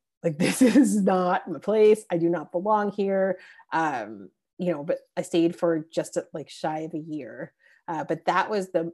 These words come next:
a moment for me when I realized, you don't need this. Like, you, you are ready. You have everything you need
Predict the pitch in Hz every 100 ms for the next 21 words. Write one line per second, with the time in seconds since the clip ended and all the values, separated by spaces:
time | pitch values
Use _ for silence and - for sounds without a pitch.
0 | 190 175 170 165 160 170 156 160 175 175
1 | 160 151 156 151 143 - _ _ _ _
2 | _ _ _ _ _ _ _ _ - 190
3 | 226 262 254 165 196 226 - - - -
4 | _ - 180 - 214 233 233 226 233 233
5 | 196 190 202 180 - - 127 208 202 _
6 | - 330 320 311 302 285 269 254 247 233
7 | 208 196 170 147